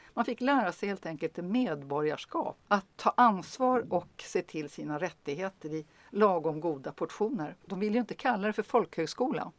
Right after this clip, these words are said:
För det här skulle ju vara en, absolut ingen högskola, det tyckte de bara var löjligt. Utan det här var grundläggande medborgarkunskap som det här handlade om.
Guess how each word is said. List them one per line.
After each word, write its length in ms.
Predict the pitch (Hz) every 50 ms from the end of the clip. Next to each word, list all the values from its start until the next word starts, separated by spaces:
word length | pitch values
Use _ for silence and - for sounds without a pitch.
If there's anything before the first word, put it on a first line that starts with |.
| _ _ _
För 120 | - -
det 80 | 202 185
här 140 | 196 226 214
skulle 280 | - - 240 220 196
ju 60 | 190 185
vara 280 | 180 196 180 160 165
en, 300 | - - 180 185 - 220 -
absolut 540 | - 208 - - - - 233 269 277 - -
ingen 220 | 196 165 156 143 147
högskola, 640 | 180 185 151 131 123 - - - 247 240 202 170
det 60 | 147 147
tyckte 280 | - - - - -
de 100 | 165 151
bara 100 | 156 156
var 100 | 143 160
löjligt. 460 | 160 156 165 160 147 160 196 202 -
Utan 240 | - 190 - 202 196
det 60 | 208
här 80 | 226 233
var 100 | 226 202
grundläggande 920 | 160 156 160 247 247 269 233 196 185 175 202 214 214 185 202 196 185 185
medborgarkunskap 1120 | 180 190 190 180 165 156 160 160 156 185 165 - - 175 156 - - - 233 156 135 -
som 160 | - - 147 139
det 80 | 135
här 80 | 135 139
handlade 380 | 143 143 139 143 - - 113
om. 80 | - -